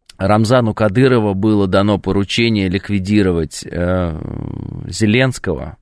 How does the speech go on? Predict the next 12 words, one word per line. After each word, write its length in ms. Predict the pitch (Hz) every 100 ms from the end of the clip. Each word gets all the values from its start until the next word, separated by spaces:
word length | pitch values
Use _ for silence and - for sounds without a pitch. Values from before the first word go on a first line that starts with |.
| _ - - - - -
Вот, 240 | 87 78 -
это 180 | 85 95
в 120 | -
самом 280 | - 92 87
начале 360 | 87 - 85 80
операции. 760 | 92 90 80 - 82 57 - - - 53 - _ _ _
Но 320 | 107 107 107 -
он, 360 | 104 104 95
в 60 | 87
общем, 320 | 80 - 85
не 60 | 95
смог 560 | - 117 107 - -